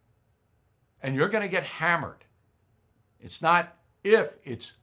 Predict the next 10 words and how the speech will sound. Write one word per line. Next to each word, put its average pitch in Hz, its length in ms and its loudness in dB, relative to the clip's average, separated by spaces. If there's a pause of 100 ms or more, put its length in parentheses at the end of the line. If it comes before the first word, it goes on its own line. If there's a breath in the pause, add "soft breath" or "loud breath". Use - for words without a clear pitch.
(120)
when. 95 420 -6 (1200)
Gotta 165 360 6
have 135 520 -2 (400 soft breath)
a - 100 -20 (120)
personal 196 540 -6
doctor 131 640 -6
and - 100 -20
a 71 100 -20
personal 78 540 -18
lawyer. 71 360 -20